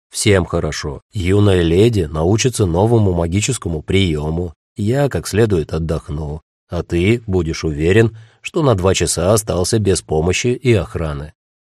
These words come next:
И совершишь так называемый храбрый поступок, без которого тебе жизнь не мила. Пойдёшь, полюбуешься на своё наваждение, заодно убедишься, что вполне способен себя контролировать. Такие важные вещи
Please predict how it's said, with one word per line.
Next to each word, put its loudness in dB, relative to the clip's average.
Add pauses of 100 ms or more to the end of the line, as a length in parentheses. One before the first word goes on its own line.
(120)
И -4
совершишь 0
так -2
называемый 2
храбрый 0
поступок, -6 (340)
без -2
которого -2
тебе -2
жизнь -4
не 0
мила. -4 (540)
Пойдёшь, 0
полюбуешься -2
на -6
своё 0
наваждение, -2 (380)
заодно 0
убедишься, 0 (180)
что -6
вполне -4
способен 0 (220)
себя -2
контролировать. -4 (480)
Такие -4
важные -6
вещи -2